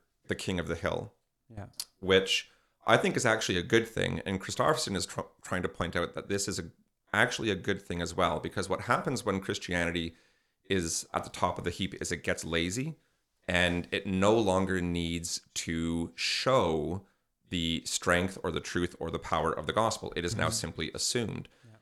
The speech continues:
Speaker 1: So when Christofferson is talking about, um, how this is really an opportunity for the church, how this can bring clarity for the church, it means that this is really a chance for, for Christians to take seriously that Christianity was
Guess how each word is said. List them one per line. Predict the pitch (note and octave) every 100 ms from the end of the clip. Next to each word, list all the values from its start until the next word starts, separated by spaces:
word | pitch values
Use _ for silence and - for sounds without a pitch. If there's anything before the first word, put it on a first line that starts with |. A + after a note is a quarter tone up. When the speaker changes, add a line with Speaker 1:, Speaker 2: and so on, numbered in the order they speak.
| _
Speaker 1:
So | - A2 G2
when | G2 F#2+ F#2
Christofferson | - A2 - C#3 C3 A#2
is | F#2
talking | - F2+ - F2+
about, | E2 E2 D#2+ - - _ _ _ -
um, | E2+ D#2+ D#2+ D#2 - - - _ _ _ _ _ _ _ -
how | A#2+
this | G#2+ G#2
is | G2
really | F#2+ F#2+
an |
opportunity | - F2 F2 - - G#2 F#2+ E2+
for | - D#2+
the |
church, | D2 - -
how | F2
this | -
can | G2+
bring | F2 E2+
clarity | - G2 F#2+ G2
for | F#2+ D#2+
the |
church, | - - D#2 - - _ _ _ -
it | -
means | G#2 C#3+ C3+
that | A2 F2+
this | G2 G#2+ A2
is | G2 F2+ E2+ - -
really | F#2 G#2 G#2+
a | -
chance | F2+ - F2 E2 E2 - -
for, | - F2+ E2 E2 D#2 - _ _ _ _
for | - -
Christians | B2+ B2+ A#2+ -
to |
take | - F#2+
seriously | - - G2+ G2 - F2 D#2+
that | E2 D#2 - _ _
Christianity | - C3 - G2 F2+ F2+ F2+
was | F2